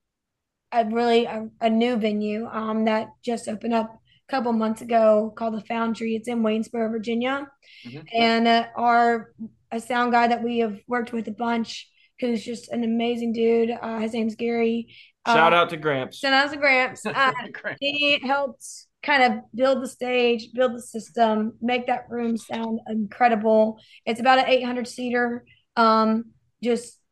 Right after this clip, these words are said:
Speaker 1: really cool place. And we got to play there for our album release party. Uh, and it was, i-, it's hard.
Speaker 3: We
Speaker 1: That
Speaker 3: definitely
Speaker 1: one's
Speaker 3: have
Speaker 1: gorgeous.
Speaker 3: some, like, some sentimental things
Speaker 1: We're
Speaker 3: with
Speaker 1: very
Speaker 3: getting
Speaker 1: sentimental
Speaker 3: to,
Speaker 1: people, so.
Speaker 3: getting to release our
Speaker 1: Yeah.
Speaker 3: record there and, and with Gary. But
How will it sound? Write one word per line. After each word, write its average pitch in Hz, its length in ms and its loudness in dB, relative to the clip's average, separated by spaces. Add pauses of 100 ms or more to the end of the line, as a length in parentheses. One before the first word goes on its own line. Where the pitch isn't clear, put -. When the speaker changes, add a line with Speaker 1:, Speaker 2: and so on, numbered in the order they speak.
(120)
Speaker 1:
really 330 380 -2
cool 311 200 -4
place. 294 440 0
And 240 200 -2
we 233 100 2
got 233 200 4
to 240 60 -14
play 233 180 0
there 226 240 0
for 226 460 0
our 233 160 -4
album 226 200 -2
release 220 280 -4
party. 226 580 -6 (280)
Uh, 220 400 4 (340)
and 226 160 4
it 233 100 4
was, 214 580 -2 (640)
i-, 240 100 2
it's 220 300 -2
hard. 185 240 2
Speaker 3:
We 185 60 4
Speaker 1:
That 202 100 8
Speaker 3:
definitely 196 380 2
Speaker 1:
one's 165 100 0
Speaker 3:
have 160 200 2
Speaker 1:
gorgeous. 220 160 -4
Speaker 3:
some, 160 200 -4 (120)
like, 135 200 -6 (280)
some 143 340 -4
sentimental 147 760 -4
things 139 300 -4
Speaker 1:
We're - 80 2
Speaker 3:
with - 60 2
Speaker 1:
very 330 160 8
Speaker 3:
getting 294 160 -6
Speaker 1:
sentimental 277 240 4
Speaker 3:
to, 262 60 -4
Speaker 1:
people, 240 360 -2
so. 247 220 -4 (220)
Speaker 3:
getting 156 220 -4
to 160 120 -4
release 147 340 -2
our 147 120 2
Speaker 1:
Yeah. 139 80 0
Speaker 3:
record 143 320 -2
there 139 240 -2
and, 131 280 -8
and 131 140 -6
with 127 180 -8
Gary. 135 280 -4
But 135 220 -4